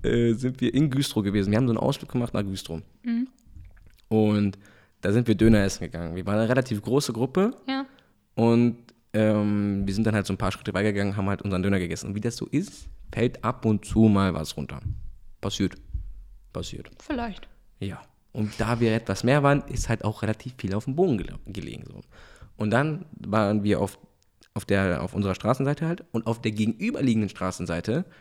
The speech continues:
Speaker 1: war ein Juwelier. Mhm.
Speaker 2: Oh nein.
Speaker 1: Ja, ja. Und da kam der Besitzer rausgestürmt. Ich weiß nicht, was seine Mission war. Er kommt rausgestürmt. „Was macht ihr hier? Was, ihr, ihr verscheucht meine Kunden.“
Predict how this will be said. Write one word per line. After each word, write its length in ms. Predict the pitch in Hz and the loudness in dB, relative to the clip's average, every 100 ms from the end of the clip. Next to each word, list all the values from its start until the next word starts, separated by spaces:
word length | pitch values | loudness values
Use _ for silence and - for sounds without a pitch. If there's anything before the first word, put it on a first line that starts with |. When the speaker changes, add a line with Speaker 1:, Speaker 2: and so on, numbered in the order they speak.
| _ | _
Speaker 1:
war 100 | 127 | 0
ein 100 | 143 | 2
Juwelier. 460 | 135 120 139 151 95 - - - _ _ _ _ _ _ - | 4 4 4 2 0 -8 -20 -20 _ _ _ _ _ _ 2
Mhm. 540 | 156 127 107 151 107 - - - | 6 8 6 6 4 0 -8 -6
Speaker 2:
Oh 100 | 220 | -2
nein. 300 | 208 226 254 240 - | 4 6 6 4 0
Speaker 1:
Ja, 200 | 104 98 | 0 4
ja. 320 | 131 113 - - | 4 4 0 -4
Und 160 | 104 | -2
da 80 | 110 | 0
kam 260 | - 135 139 | -2 0 2
der 100 | 110 | 4
Besitzer 520 | 117 151 - 101 107 | 2 2 -2 -2 -2
rausgestürmt. 800 | 110 240 - 110 - 110 143 - | 0 0 0 -4 0 4 4 2
Ich 120 | - | -2
weiß 200 | 110 120 | 0 0
nicht, 160 | 123 - | 0 -2
was 300 | 117 - - | -2 -4 -2
seine 300 | 120 175 190 | 2 4 4
Mission 380 | 175 - 156 170 | 4 4 4 4
war. 200 | 220 302 - - - - - _ - | 0 -4 -12 -18 -18 -20 -20 _ -8
Er 100 | - | -6
kommt 300 | - 135 135 | -4 -2 -2
rausgestürmt. 480 | - - 127 147 131 - - | -4 -6 -6 -6 -6 -10 -4
„Was 240 | - - | 0 2
macht 380 | 185 302 - - | 2 0 -2 -2
ihr 120 | 254 | 0
hier? 440 | 262 262 285 285 262 - - - | 2 2 2 0 -2 -6 -20 -12
Was, 140 | - - | -8 -4
ihr, 200 | 196 196 185 - | 4 4 2 2
ihr 180 | 226 254 | 2 2
verscheucht 560 | 247 185 - 277 - | 0 0 0 0 0
meine 280 | - 311 247 | 2 4 4
Kunden.“ 720 | - 214 302 - - 302 - | 6 6 6 4 4 6 4